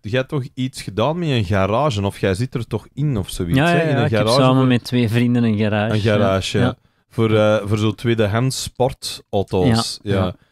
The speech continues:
Speaker 1: En hoe, hoe is het daarop gekomen? Waarom, is dat gewoon een hobby, of iets waar jij heel hard in geïnteresseerd bent, of?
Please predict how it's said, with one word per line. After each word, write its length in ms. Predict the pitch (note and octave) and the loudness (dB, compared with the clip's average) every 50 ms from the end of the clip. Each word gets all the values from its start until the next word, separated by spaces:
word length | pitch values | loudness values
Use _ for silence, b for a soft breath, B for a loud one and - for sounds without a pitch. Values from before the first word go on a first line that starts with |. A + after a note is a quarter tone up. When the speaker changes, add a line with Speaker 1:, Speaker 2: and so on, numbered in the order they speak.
| _ _ _ _ _ _ _ | _ _ _ _ _ _ _
Speaker 1:
En 220 | - G2+ G2+ G2+ F#2+ | -2 0 0 2 2
hoe, 240 | F#2 G2 G2+ G2 F#2 | 2 0 0 -2 -2
hoe 220 | D#2+ G#2 A2 G2 F#2+ | -2 -4 -4 -4 -4
is 60 | F2 | -6
het 260 | G2 F#2 F#2+ F#2 E2+ | -6 -4 -4 -4 -2
daarop 340 | F#2 F2 F#2+ A2 B2 B2 - | -2 0 0 0 -2 -4 -6
gekomen? 480 | - - D3 - - D3 D#3+ D#3+ C3+ A2 | -6 -8 -8 -4 -2 -2 -2 0 -2 0
Waarom, 200 | G2+ G#2 G#2 G#2 | 0 0 0 0
is 120 | G#2+ G#2+ | 0 0
dat 200 | F#2+ A2 G#2+ A#2+ - | 2 2 0 0 -2
gewoon 340 | A2 - A2+ G#2 A2+ B2+ A#2+ | -2 0 2 4 4 4 4
een 140 | G#2+ G2+ | 2 0
hobby, 340 | E2+ D#2+ G#2 B2+ D3+ F#3+ G3 F#3+ | 0 0 0 0 0 0 0 0
of 140 | C#3 G2 | 0 0
iets 180 | A#2 A2+ A2+ - | 0 -2 -2 0
waar 200 | G#2+ G#2+ G#2 - - | 0 -2 -2 -2 -2
jij 180 | - G2+ G#2 | -2 0 0
heel 240 | F#2 F#2+ G#2 A#2 A2+ | 0 0 -2 0 0
hard 220 | A#2 A2+ - - - | 0 -2 -4 -4 -4
in 180 | G#2+ G#2+ G2 | -2 -2 0
geïnteresseerd 680 | F#2 G#2 G2+ F#2 - G2+ - - - G#2+ C3+ D#3+ - - | 0 -2 -2 -2 -4 -6 -6 -2 0 0 0 0 -4 -6
bent, 200 | - G3 G3 F#3 | -8 -6 -4 -4
of? 320 | B2+ F2+ - - - - | -4 -6 -6 -10 -20 -20